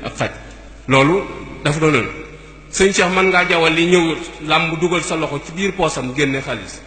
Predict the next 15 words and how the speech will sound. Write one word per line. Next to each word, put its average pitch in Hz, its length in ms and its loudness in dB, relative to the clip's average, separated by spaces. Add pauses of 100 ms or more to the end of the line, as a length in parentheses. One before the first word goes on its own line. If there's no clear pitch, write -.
(160)
Duñ 151 220 -4
la 147 100 -2
foo 147 200 -2
jëm, 143 180 -4
duñ 143 160 -4
la 139 60 -6
loo 131 160 -4
koy 113 140 -8
doyee. 98 200 -10 (1600)
Loolu 151 240 2
moom 156 280 4
rek, 160 240 0
moom 160 200 0
la 151 80 -4
ko 151 80 -8